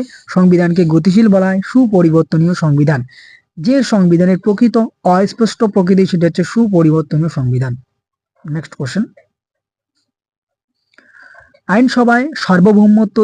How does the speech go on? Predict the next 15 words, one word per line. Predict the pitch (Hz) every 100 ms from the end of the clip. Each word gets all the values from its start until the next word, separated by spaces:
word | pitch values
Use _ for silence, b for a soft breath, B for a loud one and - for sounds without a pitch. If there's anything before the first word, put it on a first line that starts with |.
| 185
যে | 180 -
সংবিধানে | 175 170 170 175 170
প্রতিষ্ঠিত | 175 220 - 214 214
থাকে? | 208 226 240
সুপরিবর্তনীয় | - 240 220 175 160 165 170 165 165 -
সংবিধানে। | 160 139 131 117 120 _ b b _
যে | 156 240 269
সংবিধান | 196 175 165 165 175 170
যুক্তরাষ্ট্রের | 175 196 226 214 240 208 196
পক্ষে | - 196 -
অনুপযোগী? | 180 185 190 185 180 185 240 -
সুপরিবর্তনীয় | 247 226 190 180 170 165 160 160 180
সংবিধান। | 151 139 143 139 127 _ B B B _ 156
জরুরি | 208 247 285
অবস্থায় | 247 233 - 233 226